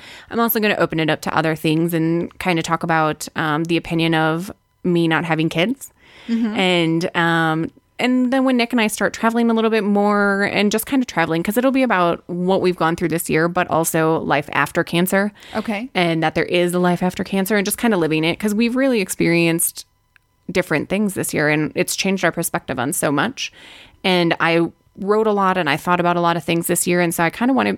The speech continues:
Speaker 1: have that avenue to get that out there and have something other than the CaringBridge site.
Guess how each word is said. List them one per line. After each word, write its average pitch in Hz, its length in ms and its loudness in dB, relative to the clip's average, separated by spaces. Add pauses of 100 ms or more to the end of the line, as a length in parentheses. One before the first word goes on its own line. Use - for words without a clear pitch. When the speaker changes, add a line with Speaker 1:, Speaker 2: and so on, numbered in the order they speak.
(140)
Speaker 1:
have 170 320 -2
that 160 140 2
avenue 151 360 0
to 156 60 -2
get - 200 -4
that - 120 -4
out - 180 -2
there 202 340 0
and 175 140 0
have 170 160 -2
something 170 280 -2
other 160 240 0
than 147 120 0
the 143 80 -2
CaringBridge - 500 -6
site. - 300 -2